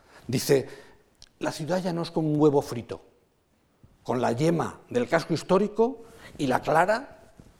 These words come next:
de lo que crece alrededor. No, la ciudad son huevos revueltos, en que todo está mezclado, y hasta el centro ya apenas tiene importancia, es policéntrica, tiene".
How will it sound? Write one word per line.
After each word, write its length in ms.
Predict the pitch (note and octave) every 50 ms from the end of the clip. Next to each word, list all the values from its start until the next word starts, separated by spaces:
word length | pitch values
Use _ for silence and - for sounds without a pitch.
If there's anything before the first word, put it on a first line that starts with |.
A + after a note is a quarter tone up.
| _ _ -
de 120 | A2 B2
lo 120 | C3 C3 -
que 100 | A#2+ -
crece 260 | - C#3+ C#3+ C#3+ C#3+
alrededor. 560 | C3+ A#2+ A#2+ C3 A#2+ A2 G#2 F2+ E2+ E2 - - - _ _ _ _ _ _ _ _ _ -
No, 240 | C#3 B2+ A#2+ - - - - _ _ _ _ - - - - -
la 120 | C#3 -
ciudad 260 | - E3 F3 A3 A3+
son 140 | G3+ G#3 F#3+
huevos 200 | G#3 G#3 F#3+ F3
revueltos, 600 | E3+ C#3+ G2+ G#2 - - - - - - - - - - - _ _ - - - - - - - - - - - - - - - - - - - - - - - - - - _ _ _
en 140 | E3 E3+ -
que 100 | F3+ D#3+
todo 220 | - A3 A3+ G#3
está 180 | F#3 - F#3+ E3+
mezclado, 400 | D#3 C3+ - - B2 - - - - - _ - - -
y 100 | - E3
hasta 180 | D3+ - - D#3+
el 60 | D3
centro 340 | - G#3 A3 G3+ A3+ A3 G3
ya 220 | F3 F#3 F#3 F#3
apenas 380 | F3 - - F3+ F3+ D#3+ D3 - - -
tiene 180 | F3+ E3+ D#3+
importancia, 600 | D3+ - D#3 C3 - - G#2+ G#2 - - A2 - -
es 120 | F3 D#3+ -
policéntrica, 800 | - D3+ B2 G#2+ - F#3+ G#3+ G#3+ F3+ F3+ F3+ - F#3+ F#3+ G3 - - - - - _
tiene". 200 | - B2+ -